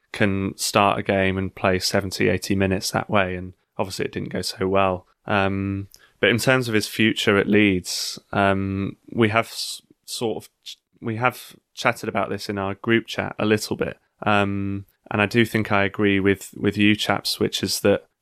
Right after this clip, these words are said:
I think he's only gonna be a nine,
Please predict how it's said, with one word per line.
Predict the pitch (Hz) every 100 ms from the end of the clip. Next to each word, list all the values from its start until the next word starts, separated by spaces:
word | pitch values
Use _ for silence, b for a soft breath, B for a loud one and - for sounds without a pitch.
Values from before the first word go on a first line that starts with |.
| -
I | -
think | 104 117 110 -
he's | - 113 101
only | 107 107 104
gonna | 104 98
be | 98 98 95 95 -
a | 104
nine, | 101 95 92 90 92